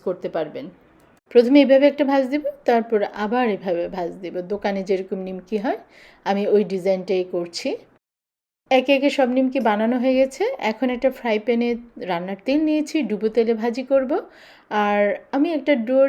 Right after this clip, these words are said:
ছোট্ট একটা অংশ ফেলে দেখছি, যখন উপরের দিকে উঠে যাবে তখনই ভাববেন তেলটা গরম হয়ে গেছে। So চুলাটা মিডিয়াম আঁচেই আছে। এখন নিমকিগুলো দিয়ে দিব, একে একে সব নিমকিগুলো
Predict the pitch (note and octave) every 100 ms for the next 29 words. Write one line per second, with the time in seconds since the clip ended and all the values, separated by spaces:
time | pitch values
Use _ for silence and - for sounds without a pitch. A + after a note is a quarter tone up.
0 | B3 - E4+ F#4 C4+ C4 A#3+ A#3 C4+ C4+
1 | A#3 A#3 A#3 A#3 - F4+ B4 - G#3 A#3
2 | D4+ D#4 D4+ D4 C#4 C#4 C4+ C#4 C#4+ F#4
3 | F#4 A#3 B3 B3+ A#3 A#3+ G#3+ D4+ G#4+ -
4 | G3+ G3+ D#4 D#4+ F3 D3+ E3 F#3 E3+ E3
5 | - - - - _ _ - G#3+ G#3 A3+
6 | A3 A3 A3+ G#3 G3 A3 A3+ A3+ A#3+ A3+
7 | G#3 G#3+ D4+ B4 - _ _ - F#3+ -
8 | G4+ E4 G#3 G3 G3 F#3 F3+ F3 F3 F3
9 | - - - - _ _ _ _ - A#3
10 | B3 C4 C#4+ D#4+ - A3+ A#3+ B3 A#3+ B3
11 | A#3+ C4